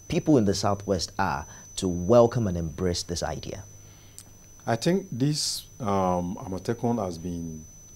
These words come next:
Speaker 2: has en-, I mean, is enjoying a kind of, uh, public goodwill,
Speaker 1: Mm.
Speaker 2: you know, um, generally, at least up to ninety percent. And I think people are most likely to have trust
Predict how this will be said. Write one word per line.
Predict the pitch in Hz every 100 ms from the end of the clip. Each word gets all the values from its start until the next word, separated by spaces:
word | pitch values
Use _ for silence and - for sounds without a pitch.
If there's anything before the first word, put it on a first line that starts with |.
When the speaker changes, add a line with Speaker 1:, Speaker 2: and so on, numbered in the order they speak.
| -
Speaker 2:
has | 104 110
en-, | 123 -
I |
mean, | 110 135
is | -
enjoying | 107 104 127 131
a | 101
kind | - 110
of, | 95 -
uh, | 87 87 82 80 - - - - - -
public | 107 95 98
goodwill, | 85 80 78 73 - - - - -
Speaker 1:
Mm. | 65 - 82
Speaker 2:
you |
know, | 78 78 76 - -
um, | 87 85 85 87 92
generally, | 110 104 95 82
at | 82
least | 110 -
up | 110 -
to | 101 85 78 - 127
ninety | 110 110
percent. | - 95 85 73 - - - - - - - -
And | 107
I | 117
think | 175 180
people | 185 170 185 175 175 - - - -
are | - 110 107
most | 107 120 160 175 170 - 135
likely | 127 127 - 135 123 120
to | - - 101 90
have | - 117 -
trust | - 101 85 -